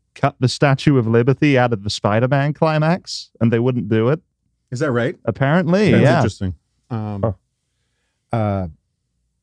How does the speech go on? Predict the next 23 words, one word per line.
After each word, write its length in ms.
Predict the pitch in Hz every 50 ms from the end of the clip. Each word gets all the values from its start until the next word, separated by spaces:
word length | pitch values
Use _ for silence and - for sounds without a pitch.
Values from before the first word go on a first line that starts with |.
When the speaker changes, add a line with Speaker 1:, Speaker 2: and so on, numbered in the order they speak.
| _ _ _ _ _ _ _ _ _ _ _ _ _ _ _ _ _ _ _ _ _
Speaker 2:
I, 120 | - - - - _ _ _ _ _ _ _ _ _ _ _ _ _ _ _ _ _ _ _ _ _ -
I 80 | 180 185
think 180 | - 277 277
it's 120 | - 262 -
gonna 140 | 185 165 147
get 180 | 135 131 98 92 92 95 95 101 - _ _ _ _ _ _ _ _ _ _ _ _ _ _ _ _ 143 131 117 110 - _ _ _ _ _
better 340 | 143 123 127 123 117 104 98
at 100 | 90 -
some 240 | - 123 117 110
point, 300 | 98 - 110 98 92 92
right? 160 | 92 98 107 113
I 40 |
mean, 120 | 113 117 117
I, 260 | 117 120 - 113 123 -
I 60 | 117
don't 140 | 123 139 131 -
think 160 | 139 113 -
Hollywood 360 | - 117 110 113 113 110 104
is 80 | 101 104
gonna 140 | 107 101 95
take 200 | - 113 104 -
the 80 | -
lead 580 | 80 78 85 95 95 98 101 113 131 147 156 -